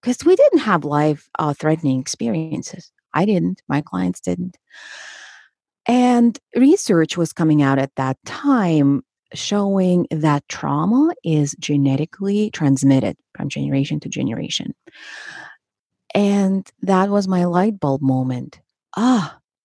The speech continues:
women have been oppressed for thousands of years. Oppression is traumatic.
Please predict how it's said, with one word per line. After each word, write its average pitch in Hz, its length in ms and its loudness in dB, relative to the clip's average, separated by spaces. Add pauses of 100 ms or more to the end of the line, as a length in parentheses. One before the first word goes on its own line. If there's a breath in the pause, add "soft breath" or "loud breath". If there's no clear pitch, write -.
(120)
women 254 520 4
have 170 360 -6
been 190 200 4
oppressed 208 800 0 (400)
for 175 200 -4
thousands 143 720 0
of 139 120 -4
years. 139 600 -4 (680 loud breath)
Oppression 240 840 2
is 208 240 -2
traumatic. 175 920 -2